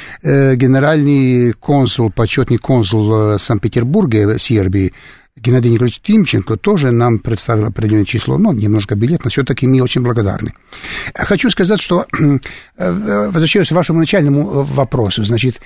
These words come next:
э, это всемирный чемпионат, мне кажется, э, не только важное спортивное событие для весь мир, и для Сербии в том числе,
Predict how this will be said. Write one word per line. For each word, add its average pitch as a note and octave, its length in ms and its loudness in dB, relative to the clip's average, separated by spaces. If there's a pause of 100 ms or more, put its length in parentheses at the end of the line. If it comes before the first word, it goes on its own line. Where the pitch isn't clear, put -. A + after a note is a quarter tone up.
(260)
э, - 1000 -2
это F3+ 280 0
всемирный D#3+ 600 2
чемпионат, C#3 680 0
мне C#3 120 2
кажется, C3+ 680 0 (360)
э, A#2 520 2
не C3+ 560 0
только E3+ 300 0
важное D3 580 2
спортивное C#3 680 0
событие A#2 520 0
для C3 160 2
весь D3+ 300 0
мир, B2 340 0 (340)
и B2+ 100 0
для B2+ 140 2
Сербии G2+ 440 -2
в - 40 -8
том - 160 -4
числе, - 320 -6